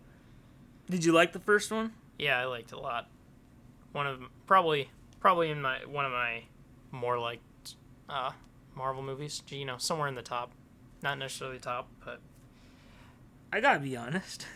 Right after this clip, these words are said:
Speaker 2: You probably, you don't like it too much?
Speaker 1: Not really, no.
Speaker 2: Uh,
Speaker 1: <laughs>
Speaker 2: the, here's the thing. I explained this to someone recently, why I kind of, it, this is the same thing. They didn't care for Guardians of the Galaxy much, and I did. And I think more than the movie itself, I think I just like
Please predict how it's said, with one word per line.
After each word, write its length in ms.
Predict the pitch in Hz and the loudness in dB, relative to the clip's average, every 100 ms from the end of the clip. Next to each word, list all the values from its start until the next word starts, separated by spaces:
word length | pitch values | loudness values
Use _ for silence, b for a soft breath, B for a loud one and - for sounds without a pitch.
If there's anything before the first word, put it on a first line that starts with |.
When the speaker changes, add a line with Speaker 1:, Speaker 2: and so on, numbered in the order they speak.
| 170 | -10
Speaker 2:
You 200 | 160 151 | -6 4
probably, 340 | 175 147 143 | 6 6 4
you 40 | 139 | 0
don't 140 | 135 | 2
like 180 | 131 127 | 0 0
it 80 | 131 | -4
too 120 | 139 | -2
much? 400 | 135 135 - - | -2 -2 -6 -8
Speaker 1:
Not 260 | 139 120 113 | -6 -6 -8
really, 320 | 120 117 123 | -10 -8 -10
no. 200 | 120 123 - - | -6 -4 0 6
Speaker 2:
Uh, 240 | 185 - | 6 8
Speaker 1:
<laughs> 0 | |
Speaker 2:
the, 140 | 175 | 8
here's 220 | 190 262 254 | 8 6 2
the 100 | 233 | 0
thing. 220 | 196 160 - | 0 0 4
I 60 | 185 | 6
explained 440 | 240 - 175 170 | 6 4 2 2
this 200 | 151 - | 2 0
to 80 | 131 | 0
someone 320 | - 127 135 | 0 0 -4
recently, 580 | 135 131 - 160 170 175 - - - 139 | -6 -4 -4 -2 -2 -2 -6 -18 -18 -2
why 340 | 139 135 135 | 6 8 8
I 100 | 127 | 6
kind 320 | 131 143 135 131 | 2 0 0 0
of, 160 | 120 - - | -4 -10 -12
it, 200 | 139 131 | -8 -8
this 220 | 139 156 | -2 0
is 60 | 139 | 0
the 60 | 131 | 2
same 340 | - 143 139 | 2 2 0
thing. 220 | 147 143 | 0 -2
They 120 | 135 135 | 2 2
didn't 200 | 135 131 | 0 0
care 180 | 135 | -2
for 100 | 127 | -2
Guardians 380 | 131 127 127 123 | 0 0 0 -6
of 40 | 123 | -8
the 20 | |
Galaxy 380 | 117 120 120 123 | -4 -4 -4 -8
much, 320 | 113 113 - - - - - - - | -8 -8 -10 -18 -20 -20 -20 -20 -8
and 120 | 127 | 0
I 100 | 123 | 2
did. 240 | 123 120 120 b b - | 2 0 -4 b b 0
And 100 | 160 | 4
I 80 | 160 | 4
think 380 | - 254 254 - - - - | 4 2 2 -10 -20 -20 -10
more 300 | 151 180 240 | 0 4 4
than 220 | 285 262 | 2 0
the 80 | 165 | 0
movie 340 | 135 143 147 | 0 -2 0
itself, 500 | 139 - - 131 151 - - | -2 -2 0 0 -2 -6 -18
I 40 | - | -10
think 200 | 208 208 | -4 0
I 80 | 208 | 2
just 200 | 165 - | 0 -2
like 460 | 117 120 135 - | -4 -4 -4 -8